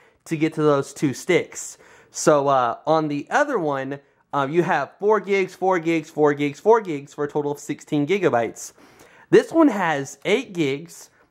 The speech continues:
two eight gig sticks that are underneath the motherboard, and then one eight gig stick right here, and then a free slot right here.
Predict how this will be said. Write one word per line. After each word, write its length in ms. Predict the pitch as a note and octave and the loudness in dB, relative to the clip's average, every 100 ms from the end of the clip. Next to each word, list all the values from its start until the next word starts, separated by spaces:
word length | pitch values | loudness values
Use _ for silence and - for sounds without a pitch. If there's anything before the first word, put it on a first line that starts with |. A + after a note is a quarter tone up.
| _ | _
two 280 | - B3+ C4+ | 2 2 4
eight 220 | C4 A#3+ | 2 0
gig 200 | G#3 F3+ | -4 -4
sticks 300 | - F#3 E3+ | 0 0 2
that 140 | E3 D3+ | 2 2
are 80 | |
underneath 340 | D3+ E3+ F#3+ A3 | 2 0 0 -2
the 60 | |
motherboard, 680 | B3 A3 E3 B2+ A#2+ B2 D#3+ - _ _ | 2 2 2 -4 -4 -6 -6 -14 _ _
and 140 | D3+ D#3+ | 0 2
then 200 | D3 B2+ | 2 2
one 320 | D#3+ A#3 C4 - | 2 2 0 -8
eight 180 | G3 D3 | -10 -6
gig 220 | E3 D#3 | -8 -8
stick 280 | - E3 D3 | -6 -6 -2
right 240 | C3+ A#2+ | -2 -2
here, 380 | G#3+ A3+ F#3 - _ _ - | -4 -2 -2 -6 _ _ -4
and 160 | D#3 | 0
then 140 | D#3+ D3+ | 2 2
a 120 | A#2+ - | -2 -6
free 440 | D#3+ E3+ F#3+ G#3+ | -2 0 0 -2
slot 640 | G3+ - F3+ F3+ E3+ D3 - | -4 -4 0 2 2 0 -8
right 540 | B2+ B2 B2+ C3 C3+ - _ | -14 -2 0 0 -4 -16 _
here. 400 | D#3+ D3 A2 A2 | -6 -4 -6 -10